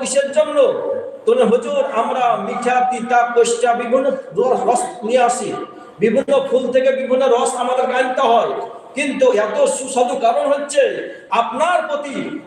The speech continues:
দুরূদ শরীফ আমরা পড়তে থাকি, আপনার উপরে দুরূদ শরীফ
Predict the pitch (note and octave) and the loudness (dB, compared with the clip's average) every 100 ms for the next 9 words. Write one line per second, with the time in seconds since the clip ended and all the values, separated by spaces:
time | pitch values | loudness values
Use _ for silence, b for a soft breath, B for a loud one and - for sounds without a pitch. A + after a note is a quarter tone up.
0 | - B2+ B2+ G3 C#4+ D#4+ - C#4+ C#4+ B3+ | -16 -16 -2 0 0 -2 -4 -4 -4 0
1 | C4 B3+ A#3+ C4 B3+ B3 A3+ A3 - - | 2 2 2 2 4 2 2 0 -4 -4
2 | - - - - G3 B3+ C#4+ D4 C#4+ C#4 | -8 -10 -12 -4 -4 0 2 4 4 4
3 | - C4+ D#4+ - D#4 D#4 | 4 0 -2 0 0 0